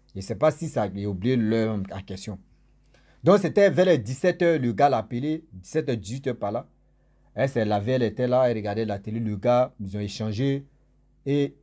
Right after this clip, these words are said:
le gars dit, bon, d'accord, je suis, euh, tu peux pas sortir, on va quand même se voir aujourd'hui. Elle dit, ok, y a pas de problème, mais je vais pas durer là-bas.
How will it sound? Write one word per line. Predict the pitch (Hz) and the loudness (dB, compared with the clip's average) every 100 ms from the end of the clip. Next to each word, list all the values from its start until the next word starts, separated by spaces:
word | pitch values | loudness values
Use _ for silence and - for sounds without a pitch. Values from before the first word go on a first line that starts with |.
| _ | _
le | 113 117 | -4 0
gars | 147 135 | 2 0
dit, | 131 | 0
bon, | 110 | -2
d'accord, | 104 110 123 | -4 -4 -4
je | |
suis, | 110 151 | -4 -4
euh, | 147 143 139 117 98 92 82 - _ _ _ - | -6 -4 -4 -4 -6 -8 -12 -18 _ _ _ -12
tu | 120 | -6
peux | 117 | -2
pas | 98 165 | 2 2
sortir, | 123 120 143 | 2 -4 -2
on | 120 | 0
va | 110 135 131 | 2 2 2
quand | 104 110 | -4 -2
même | 131 | -4
se | 123 101 | -4 -8
voir | 95 107 | -4 -4
aujourd'hui. | 98 98 98 160 _ _ _ _ _ _ _ - | -4 -8 -10 -14 _ _ _ _ _ _ _ 0
Elle | 196 | 2
dit, | 233 | 6
ok, | 214 208 | 4 4
y | 160 | 2
a | |
pas | 143 180 | 2 0
de | |
problème, | 160 131 135 139 | 0 -4 -2 -2
mais | 110 | -4
je | 110 | -4
vais | 113 | -4
pas | 104 143 | -2 -2
durer | 107 107 107 | -2 -6 -4
là-bas. | 95 104 98 | -4 -4 -6